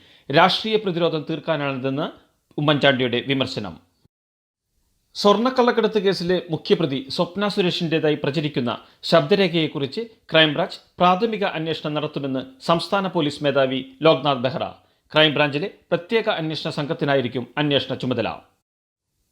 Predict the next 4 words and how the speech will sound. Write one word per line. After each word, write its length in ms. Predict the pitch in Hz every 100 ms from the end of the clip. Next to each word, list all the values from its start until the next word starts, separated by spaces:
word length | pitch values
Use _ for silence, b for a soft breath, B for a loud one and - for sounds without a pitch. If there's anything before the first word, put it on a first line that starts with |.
| _ -
കേരളത്തിൽ 560 | 202 226 247 262 254 -
ഇന്നലെ 380 | 202 190 175 165 -
അറുപതിനായിരത്തി 720 | 165 185 214 220 202 185 196
ഇരുന്നൂറ്റി 380 | 170 175 175 -